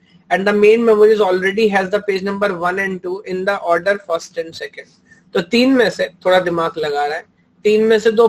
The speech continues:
पहले से इसने बताया कि वन और टू आपके पास, ऑर्डर भी बता दिया। At this moment, assume that fifo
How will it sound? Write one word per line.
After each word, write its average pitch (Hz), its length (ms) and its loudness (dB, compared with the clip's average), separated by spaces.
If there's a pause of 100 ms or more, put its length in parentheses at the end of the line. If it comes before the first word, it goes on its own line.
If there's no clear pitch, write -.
(100)
पहले 190 320 0
से 202 140 -2
इसने 190 200 -8
बताया 175 380 -4
कि 196 80 -6
वन 165 240 -4
और 170 80 -4
टू 170 160 -8
आपके 156 300 -6
पास, 151 220 -6
ऑर्डर 180 280 0
भी 202 120 2
बता 151 300 -6
दिया। 139 240 -8 (460)
At 190 260 0
this 254 200 2
moment, 180 460 -4
assume 208 320 0
that 202 200 -2
fifo 196 240 -6